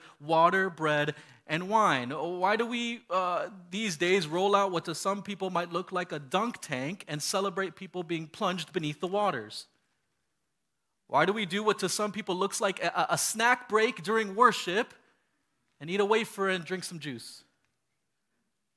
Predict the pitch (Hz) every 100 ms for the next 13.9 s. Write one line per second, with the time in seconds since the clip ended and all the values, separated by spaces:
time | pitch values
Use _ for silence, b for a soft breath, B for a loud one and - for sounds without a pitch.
0 | _ _ _ _ 123 143 165 175 151 139
1 | 139 139 147 151 143 120 113 127 156 196
2 | 208 208 165 - - 180 220 196 - 196
3 | 151 123 123 160 175 180 180 180 - 147
4 | 143 B B _ 180 226 220 190 139 -
5 | 202 208 156 - 139 135 143 139 B -
6 | 196 226 - - B - - 262 311 233
7 | 240 233 233 214 196 247 240 190 214 277
8 | 202 - 214 220 - 190 202 262 240 220
9 | 226 220 247 202 - 254 240 208 247 208
10 | 214 160 190 240 180 185 233 B B B
11 | - - 311 240 117 107 - _ _ _
12 | _ _ _ _ _ _ _ _ _ _
13 | - - 135 127 151 156 143 110